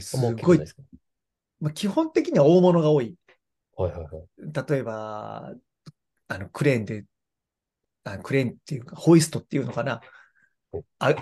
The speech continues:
Speaker 2: 上げて、あの、ほら、門型になっててさ。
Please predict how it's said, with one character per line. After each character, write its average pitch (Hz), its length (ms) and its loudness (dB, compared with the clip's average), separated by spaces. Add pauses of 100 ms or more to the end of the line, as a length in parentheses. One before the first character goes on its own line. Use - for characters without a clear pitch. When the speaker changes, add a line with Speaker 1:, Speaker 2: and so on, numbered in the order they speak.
Speaker 2:
上 117 60 2
げ 117 120 2
て、 123 440 0 (300)
あ 120 120 -2
の、 117 120 -4
ほ 113 100 -4
ら、 101 180 -8 (300)
門 165 320 6
型 170 240 6
に 160 100 6
な 156 120 6
っ 151 80 -4
て - 120 -8
て - 100 -14
さ。 117 240 -18